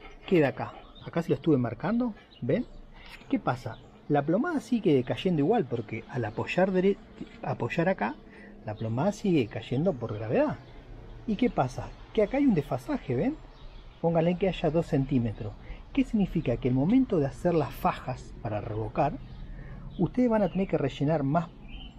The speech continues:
mucho más acá en material que en esta parte.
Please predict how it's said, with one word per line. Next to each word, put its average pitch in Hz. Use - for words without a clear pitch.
mucho 160
más 147
acá 147
en 117
material 127
que -
en 135
esta -
parte. 120